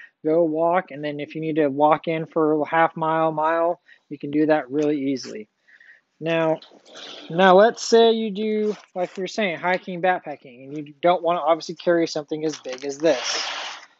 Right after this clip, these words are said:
So the next thing that you can do is you just pick up one of these Lifeline medical kits over at Walmart, and then just kinda make it your own.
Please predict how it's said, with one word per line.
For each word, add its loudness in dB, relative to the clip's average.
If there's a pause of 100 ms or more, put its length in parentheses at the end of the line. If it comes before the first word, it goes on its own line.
(200)
So 6
the -4
next 0
thing -4
that -8
you -4
can -12
do 0
is -4
you -4
just -4
pick 0
up 0
one -4
of -4
these 2
Lifeline -2 (220)
medical 0
kits 0
over 0
at -4
Walmart, 0 (480)
and -8
then -2
just -4
kinda 0
make 0
it -2
your 0
own. -2